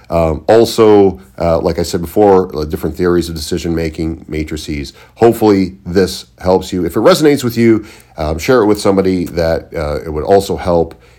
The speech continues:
And, um, guys, keep on plugging away, keep on, um,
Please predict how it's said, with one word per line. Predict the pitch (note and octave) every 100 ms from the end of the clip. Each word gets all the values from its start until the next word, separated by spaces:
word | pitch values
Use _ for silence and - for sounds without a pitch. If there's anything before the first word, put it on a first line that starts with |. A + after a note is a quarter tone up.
| _
And, | D#2+ E2+ E2+ E2 D#2+
um, | E2 D#2+ D#2+ D#2 - _
guys, | F#2 F#2 D#2 - - _ _ -
keep | G2+ F#2+ -
on | F2+ F2 F2 E2+
plugging | D#2+ F2 E2+ F2
away, | F#2+ A2 G#2 G2
keep | - F#2+ F2+
on, | E2+ E2 E2 D#2+ _ _ _ _
um, | D#2 D#2 D2 C#2 -